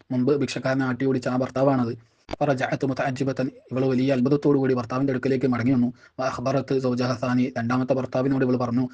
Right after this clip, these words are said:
അന്നഹു സൗജുഹൽ അവ്വൽ, ആ വന്ന ഭിക്ഷക്കാരൻ ഇവളുടെ ഒന്നാമത്തെ ഭർത്താവാണ്. വഖാലത്ത്, തുടർന്ന് ഈ പെണ്ണ് പറയാണ്, വല്ലാഹി, ഭർത്താവിനോട് പറയാണ്, വല്ലാഹി, അല്ലാഹു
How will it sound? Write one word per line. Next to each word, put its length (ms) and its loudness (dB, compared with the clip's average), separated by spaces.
അന്നഹു 360 0
സൗജുഹൽ 420 -2
അവ്വൽ, 240 -2
ആ 120 -4
വന്ന 200 0
ഭിക്ഷക്കാരൻ 540 0
ഇവളുടെ 240 0
ഒന്നാമത്തെ 340 0
ഭർത്താവാണ്. 520 0
വഖാലത്ത്, 480 2
തുടർന്ന് 360 -2
ഈ 60 2
പെണ്ണ് 180 2
പറയാണ്, 280 2
വല്ലാഹി, 420 -2
ഭർത്താവിനോട് 380 0
പറയാണ്, 240 0
വല്ലാഹി, 380 0
അല്ലാഹു 320 -2